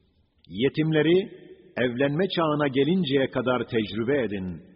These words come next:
Rüşt ve akıl sahibi olduklarını görürseniz, mallarını derhal kendilerine teslim edin. Onların malını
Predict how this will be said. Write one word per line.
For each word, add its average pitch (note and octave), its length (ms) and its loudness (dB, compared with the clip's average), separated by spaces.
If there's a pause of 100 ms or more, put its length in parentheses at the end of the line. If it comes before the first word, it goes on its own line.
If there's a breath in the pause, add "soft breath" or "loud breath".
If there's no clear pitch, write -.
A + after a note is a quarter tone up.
(340 soft breath)
Rüşt B2 480 -4
ve C3+ 60 0
akıl C#3 400 -2 (140)
sahibi C3+ 320 0
olduklarını B2 680 0
görürseniz, C#3 720 0 (600 loud breath)
mallarını C3 680 -2
derhal D3 400 -2 (100)
kendilerine B2 600 0
teslim C3+ 440 -2
edin. F2+ 420 -6 (600 soft breath)
Onların D3 440 0
malını C#3 520 0